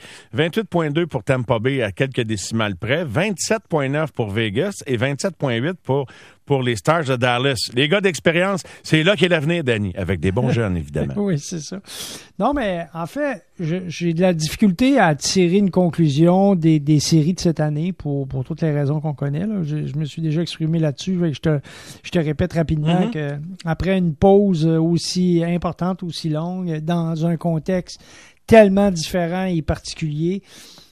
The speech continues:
Speaker 2: j'ai beaucoup de difficulté à tirer des conclusions autres que de voir que les joueurs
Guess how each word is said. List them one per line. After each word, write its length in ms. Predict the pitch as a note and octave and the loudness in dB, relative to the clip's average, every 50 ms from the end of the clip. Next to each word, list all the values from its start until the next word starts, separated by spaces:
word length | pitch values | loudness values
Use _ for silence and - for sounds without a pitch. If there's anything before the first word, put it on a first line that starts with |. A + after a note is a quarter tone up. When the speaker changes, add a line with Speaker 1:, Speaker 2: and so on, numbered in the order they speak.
| - _ | -20 _
Speaker 2:
j'ai 200 | - C#3+ D3+ E3+ | -2 2 4 4
beaucoup 220 | E3 E3 E3 - A#3 | 4 4 2 0 2
de 60 | G3+ | 2
difficulté 580 | F#3 F3+ D3 - - F#3 D#3 - A#3 A#3 A#3 | 2 0 0 2 2 2 4 4 4 6 6
à 120 | G#3 F3 - | 6 6 4
tirer 400 | - - - G3 F#3 F#3 G#3 G3 | 0 -2 0 2 2 2 2 2
des 100 | G3 F3 | 0 0
conclusions 720 | - F3+ F3 D#3 - F3+ E3+ D3+ D3 E3 F3 F#3+ A3 - - | 0 -2 -2 0 0 0 0 2 2 2 2 0 0 -4 0
autres 640 | - G#3 A3 C4 C4 G#3+ - - F#3 F#3+ G3 F#3+ F#3+ E3+ - | 4 6 6 6 4 2 2 2 4 6 6 6 4 0 0
que 480 | - F3+ F3 F3 E3+ F3 E3+ E3+ E3 - _ _ _ _ _ _ _ _ _ _ _ _ _ _ _ _ _ _ _ _ _ _ - | 2 2 4 4 4 4 2 0 -2 -6 _ _ _ _ _ _ _ _ _ _ _ _ _ _ _ _ _ _ _ _ _ _ 4
de 80 | D3 D#3+ | 6 6
voir 400 | D3 C#3 E3+ E3+ F3+ F#3+ G3 - | 6 6 6 6 6 6 4 2
que 80 | - E3+ | 2 0
les 140 | D#3 D#3 D3 | 0 0 0
joueurs 600 | C3+ D3 E3 E3+ F3 F3+ F#3 F3+ F3 E3 D#3 | 0 2 2 4 4 4 2 2 2 0 -2